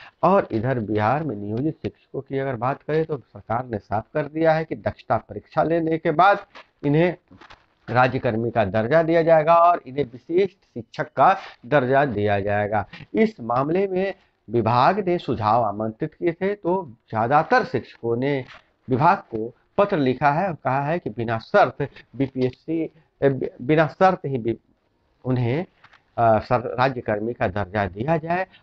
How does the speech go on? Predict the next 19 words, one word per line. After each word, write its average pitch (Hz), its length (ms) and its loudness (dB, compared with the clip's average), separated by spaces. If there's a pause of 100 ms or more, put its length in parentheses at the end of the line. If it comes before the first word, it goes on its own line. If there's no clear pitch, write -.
(200)
और 123 400 6 (260)
विशिष्ट 143 420 0
शिक्षक 135 280 -6
के - 200 0
जगह 139 320 0
उन्हें 117 420 -4
सहायक 160 500 -4 (120)
शिक्षक - 340 -10
के 110 360 -4
रूप 170 300 2
में 107 220 -4
मान्यता 101 640 -2
मिले, 139 360 0 (220)
उनका 185 360 0
नाम 123 260 2
सहायक 135 560 -2
शिक्षक - 500 -8 (120)
हो। 185 160 0 (380)
अगर 151 560 4